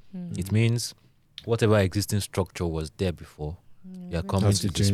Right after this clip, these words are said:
Speaker 2: displace it.
Speaker 3: Mm.
Speaker 2: Whoever was benefiting from that structure,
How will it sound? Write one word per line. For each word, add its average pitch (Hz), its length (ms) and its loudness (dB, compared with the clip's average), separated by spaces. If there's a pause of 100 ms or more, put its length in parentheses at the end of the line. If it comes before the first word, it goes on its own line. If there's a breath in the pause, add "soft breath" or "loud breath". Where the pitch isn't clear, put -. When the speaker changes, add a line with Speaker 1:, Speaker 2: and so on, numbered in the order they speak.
Speaker 2:
displace 87 220 -2
it. - 400 -12
Speaker 3:
Mm. 104 320 -14 (720)
Speaker 2:
Whoever 107 300 4
was 92 160 -2
benefiting 90 480 -4
from 85 140 -4
that 85 120 -2
structure, - 480 -12